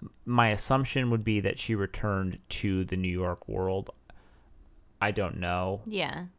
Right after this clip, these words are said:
Speaker 1: Because she's getting these published somewhere.
Speaker 2: Mm-hmm.
Speaker 1: You know what I mean? She, I mean, maybe she's just submitting the stories, but, like,
Speaker 2: Yeah,
Speaker 1: either
Speaker 2: I
Speaker 1: way,
Speaker 2: mean,
Speaker 1: they're being published through
Speaker 2: she,
Speaker 1: some sort of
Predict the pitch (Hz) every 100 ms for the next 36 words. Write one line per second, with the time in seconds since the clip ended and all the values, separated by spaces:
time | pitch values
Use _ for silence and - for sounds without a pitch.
0 | - - - 107 123 123 113 - 113 -
1 | - 110 101 - 98 92 - - 107 92
2 | 85 82 87 95 - 202 196 185 185 -
3 | - 117 110 107 135 139 143 143 135 135
4 | 139 - 120 - 104 95 92 95 98 110
5 | 101 104 104 113 104 - 147 170 139 123
6 | 117 123 151 117 - 110 104 - - -
7 | 120 113 - 113 - 101 95 85